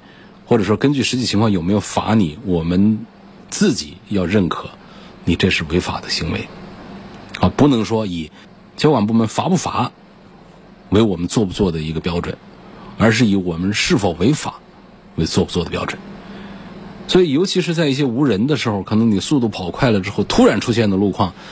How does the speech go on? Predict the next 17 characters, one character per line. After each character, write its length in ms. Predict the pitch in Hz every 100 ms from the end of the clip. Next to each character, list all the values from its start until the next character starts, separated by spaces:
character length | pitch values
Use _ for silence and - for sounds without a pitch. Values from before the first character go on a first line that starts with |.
| - - -
会 160 | - 123
让 160 | 113
风 200 | 95 123
险 300 | 110 95 73 - - - - -
概 160 | 117
率 240 | 208 95 85 - - - - - - - -
更 160 | - 143
进 200 | 120 233
一 60 | 113
步 140 | 87
的 240 | 82 76 - _ - - - - - -
放 220 | - 107
大 120 | 107
倍 160 | 104 110
数 140 | -
增 220 | 87 92 85
加。 200 | 82